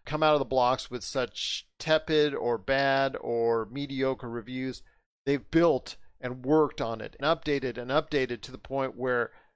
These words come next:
they now have a very viable game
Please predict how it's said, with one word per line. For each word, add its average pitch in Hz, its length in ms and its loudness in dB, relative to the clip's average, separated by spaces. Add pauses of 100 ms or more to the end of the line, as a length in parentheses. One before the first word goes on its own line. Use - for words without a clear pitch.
(400)
they 131 140 -2
now 139 260 2
have 131 340 0
a 123 120 -4
very 135 360 0
viable 123 520 2
game 120 500 -6